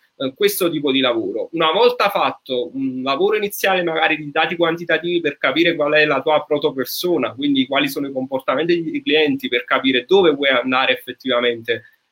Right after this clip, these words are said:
a modificare delle cose, anche perché bisogna capire che cosa vuoi modificare e perché e con quale intenzione.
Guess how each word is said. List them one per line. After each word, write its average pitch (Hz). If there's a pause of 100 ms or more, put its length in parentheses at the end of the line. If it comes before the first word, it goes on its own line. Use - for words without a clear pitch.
(240)
a 147
modificare 165
delle 151
cose, 127
anche 160
perché 143
bisogna 131
capire 127
che -
cosa 180
vuoi 151
modificare 143
e 131
perché 190
e 147
con 135
quale 147
intenzione. 135